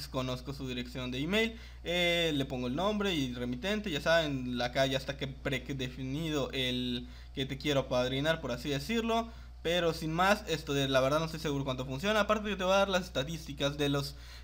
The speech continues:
que hayas, de los personajes que, ah, eh, de los per-, amigos, perdón, que es de los cuales seas padrinos y la suma total de grinas que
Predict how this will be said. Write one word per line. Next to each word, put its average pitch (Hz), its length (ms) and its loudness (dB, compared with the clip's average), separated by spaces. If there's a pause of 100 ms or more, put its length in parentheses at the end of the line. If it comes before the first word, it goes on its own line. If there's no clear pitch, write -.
que 156 80 6
hayas, 160 340 2
de 147 300 2
los 143 140 2
personajes 151 520 0
que, 151 380 0
ah, 139 380 6
eh, 131 520 2
de 139 80 0
los 139 160 -2
per-, 151 140 0
amigos, 175 360 2
perdón, 151 340 -2 (340)
que 143 80 0
es 143 260 -4
de 143 120 4
los 135 140 0
cuales 151 220 2
seas 175 200 0
padrinos 185 440 2
y 180 120 -4
la 190 280 8
suma 180 320 -2
total 135 220 -2
de 131 80 0
grinas 123 340 -2
que 123 400 -6